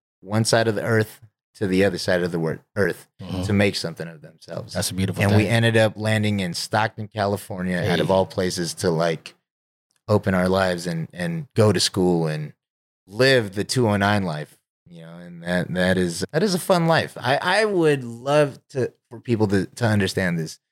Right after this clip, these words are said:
Speaker 1: Growing up in the two oh nine was pretty damn fun.
Speaker 2: You know what I gathered for, for those that, that were born and raised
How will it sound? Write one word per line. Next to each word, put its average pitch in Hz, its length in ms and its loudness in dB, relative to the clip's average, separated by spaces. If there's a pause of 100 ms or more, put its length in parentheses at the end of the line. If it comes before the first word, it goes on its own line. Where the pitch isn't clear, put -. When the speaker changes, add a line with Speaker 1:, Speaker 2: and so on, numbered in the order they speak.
(340)
Speaker 1:
Growing 160 320 4
up 156 180 4
in 135 80 0
the 104 100 0
two 151 280 0
oh 143 100 2
nine 147 560 2 (460)
was 85 300 -8
pretty 147 340 2
damn 123 420 4
fun. 85 480 -6 (180)
Speaker 2:
You 156 100 0
know 226 80 8
what 240 120 4
I 175 60 4
gathered 139 520 4
for, - 280 -12
for 120 200 4
those 127 360 4
that, 107 380 2 (180)
that 101 280 0 (220)
were 113 120 -2
born 113 320 6
and 110 180 4
raised 110 460 4